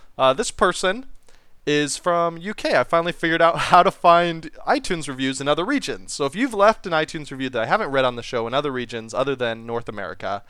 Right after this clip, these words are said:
which is what my iTunes defaults to, let me know so I can track it down and find it. Uh, but this is awesome. Thank you for the kind notes. <laughs> Uh, I don't know if my knowledge of pets is amazing, as I clearly just showed when answering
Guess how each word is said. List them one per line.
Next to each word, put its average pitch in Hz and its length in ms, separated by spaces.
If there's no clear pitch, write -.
which 123 180
is 117 100
what 117 160
my 107 260
iTunes 107 320
defaults 107 420
to, 117 120
let 170 160
me 202 80
know 196 160
so - 140
I 120 40
can 123 120
track 127 260
it 127 60
down 113 180
and 101 80
find 107 280
it. - 160
Uh, 117 220
but 120 120
this 233 180
is 240 100
awesome. 233 400
Thank 202 240
you 196 60
for 190 100
the 170 60
kind 156 340
notes. 135 460
<laughs> 165 60
Uh, 147 360
I 175 120
don't 226 100
know 226 120
if - 120
my 165 260
knowledge 202 340
of 175 100
pets 175 240
is 151 100
amazing, 139 560
as 127 140
I 127 80
clearly 160 520
just 139 220
showed 139 320
when 131 180
answering 131 640